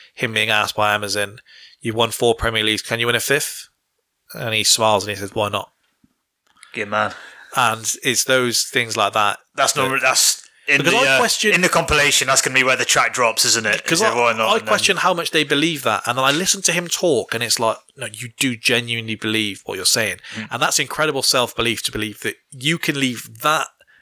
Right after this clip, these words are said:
Speaker 1: probably closer to a dynasty <laughs> than what you've said, come
Speaker 2: For
Speaker 1: into this
Speaker 2: sure,
Speaker 1: team,
Speaker 2: definitely.
Speaker 1: and you're the difference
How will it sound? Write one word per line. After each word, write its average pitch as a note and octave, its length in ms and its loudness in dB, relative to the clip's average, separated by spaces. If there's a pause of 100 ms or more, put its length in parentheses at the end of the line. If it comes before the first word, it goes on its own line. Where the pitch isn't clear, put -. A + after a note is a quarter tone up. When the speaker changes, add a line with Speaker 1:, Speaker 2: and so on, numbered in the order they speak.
(300)
Speaker 1:
probably A#2 240 -2
closer C3+ 340 0
to A#2+ 100 -2
a A2+ 40 0
dynasty A2+ 460 0
<laughs> A2 60 -6
than A#2+ 140 -2
what G#3+ 180 -2
you've C3+ 140 -4
said, A#2+ 280 0 (300)
come F3+ 140 0
Speaker 2:
For - 20 2
Speaker 1:
into E3 160 4
this F#3+ 140 2
Speaker 2:
sure, - 200 0
Speaker 1:
team, G#2+ 200 -2
Speaker 2:
definitely. - 100 -20 (420)
Speaker 1:
and C3+ 180 0
you're C#3+ 280 0
the B2+ 80 -2
difference - 640 -2